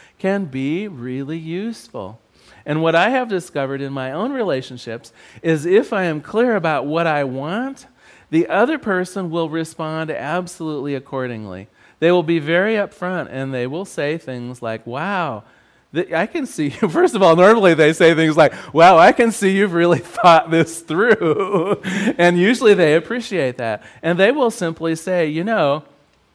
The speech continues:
I think I'm interested in something a little more casual than that." Or they might say something like, "You know, I totally agree with what your intentions are and your commitments are, but, you know, I just want to be clear that this is just a friendship,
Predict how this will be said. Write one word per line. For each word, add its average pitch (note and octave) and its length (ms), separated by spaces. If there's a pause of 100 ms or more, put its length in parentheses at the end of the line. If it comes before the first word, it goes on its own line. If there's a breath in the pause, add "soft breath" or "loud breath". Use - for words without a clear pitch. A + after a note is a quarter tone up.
(160)
I D3+ 100
think G3+ 320
I'm G3+ 220
interested E3 560
in C#3 180
something C3+ 400
a B2 60
little B2+ 180
more A#2+ 220
casual A#2+ 640
than G2 200
that." F#2+ 320 (1120 soft breath)
Or D3 220
they D#3 140
might C#3+ 260
say C#3+ 200
something C3+ 440
like, A#2 220 (260 loud breath)
"You G3+ 100
know, D#4 160
I E3 140
totally G3 480
agree D3+ 340
with D3+ 220
what D3 180
your C#3+ 140
intentions D#3 640
are E3 180
and D#3 100
your C3 160
commitments C#3+ 600
are, E3+ 240 (320 loud breath)
but, D#3+ 240
you F3+ 80
know, D3+ 260
I F3+ 220
just C#4+ 240
want D3 160
to C3 40
be C3 140
clear B2 580 (300 loud breath)
that E3 180
this A3+ 240
is G3 180
just F3 340
a C#3+ 100
friendship, F#3 1080